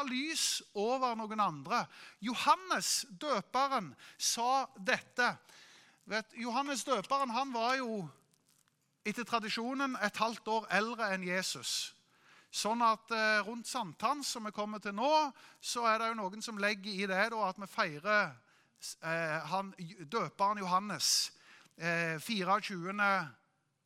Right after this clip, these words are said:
juni. Og så går det et halvt år, og så er vi på fireogtjuende desember, og så har du han som er et halvt år yngre, Jesus Kristus. Og det Johannes var klar på, det er det at, eh, «Nei, det er ikke jeg som er lyset.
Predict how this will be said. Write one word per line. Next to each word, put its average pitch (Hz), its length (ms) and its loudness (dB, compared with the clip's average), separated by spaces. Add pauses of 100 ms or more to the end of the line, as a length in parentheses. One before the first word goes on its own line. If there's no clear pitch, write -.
(120)
juni. 175 560 -4 (720)
Og - 80 -2
så 220 80 -2
går 233 120 4
det 240 100 2
et 214 120 2
halvt 233 240 2
år, 285 180 4
og 262 60 0
så 226 80 -2
er 226 40 -2
vi 226 60 -6
på 233 120 -2
fireogtjuende 208 840 0 (1500)
desember, 240 680 4 (300)
og 190 200 -4
så 214 540 0 (140)
har 190 220 2
du 214 100 -2
han 196 240 2
som 196 160 -6
er 190 160 2
et - 80 -10
halvt 196 300 0
år 185 240 -6 (140)
yngre, 294 460 2 (320)
Jesus 220 520 0
Kristus. 214 600 -6 (300)
Og 208 100 -4
det 233 120 6
Johannes 240 440 0
var 247 80 2
klar 226 300 2
på, 254 340 -2 (140)
det 196 160 4
er - 0 -
det 208 220 4
at, 196 220 0
eh, 208 200 -2 (100)
«Nei, 175 180 -6
det 214 100 -10
er 175 40 -8
ikke 208 140 -6
jeg 208 120 -8
som 208 120 -8
er 196 100 -8
lyset. 208 300 -6